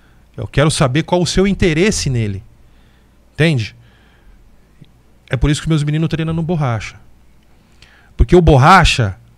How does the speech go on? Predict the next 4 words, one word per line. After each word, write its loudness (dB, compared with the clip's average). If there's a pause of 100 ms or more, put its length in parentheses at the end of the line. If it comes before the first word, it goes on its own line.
(1080)
pode 6
ser 0 (880)
os -2
meus 6